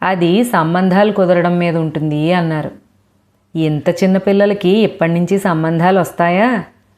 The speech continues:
అంటే, "నీ తలకాయ్," అని నవ్వి ఊరుకున్నారు. అత్తగారు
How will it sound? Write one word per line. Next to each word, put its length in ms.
అంటే, 560
"నీ 100
తలకాయ్," 560
అని 480
నవ్వి 480
ఊరుకున్నారు. 800
అత్తగారు 840